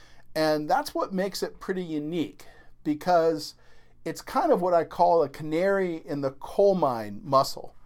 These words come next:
When you start to have I T B problems, iliotibial band problems, it's an indicator that there's a lot more going on that you should pay attention to.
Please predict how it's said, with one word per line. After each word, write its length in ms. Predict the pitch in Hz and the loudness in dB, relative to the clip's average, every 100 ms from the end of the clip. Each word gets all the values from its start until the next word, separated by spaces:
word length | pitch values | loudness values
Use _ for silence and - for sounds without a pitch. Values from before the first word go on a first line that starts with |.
| - - - - - | -20 -20 -20 -18 -6
When 100 | 160 | -4
you 100 | 175 | -2
start 360 | - 208 254 | 0 2 2
to 100 | - | 2
have 160 | 214 175 | 2 4
I 140 | 170 | 4
T 280 | 180 - 175 | 2 -2 -10
B 320 | 143 151 196 | -8 -8 -8
problems, 760 | 190 139 123 113 113 117 135 - | -6 -2 0 0 -6 -10 -14 -14
iliotibial 540 | - 160 147 151 135 131 | -4 -4 -2 -4 -4 -2
band 300 | 202 247 190 | 0 -2 0
problems, 580 | 147 123 123 127 147 - - - - - - - _ - | 0 0 -2 -8 -10 -18 -20 -20 -20 -20 -20 -20 _ 2
it's 220 | 233 233 | 2 2
an 80 | 202 | -4
indicator 580 | 190 185 190 180 175 | -2 0 2 2 2
that 220 | 151 151 147 | 2 0 0
there's 180 | 151 | -2
a 80 | 143 | 0
lot 380 | 139 190 226 214 | 0 4 4 4
more 240 | 175 185 | 4 4
going 340 | 170 165 156 156 | 4 2 2 4
on 460 | 156 190 135 120 | 4 4 0 -2
that 180 | 123 131 | -8 -8
you 160 | 156 170 | -6 -6
should 320 | - 160 143 | -4 -6 -6
pay 160 | - 147 | -4 -4
attention 640 | 123 - 147 151 113 101 | -4 -4 -4 -4 -8 -12
to. 340 | - - - | -14 -18 -18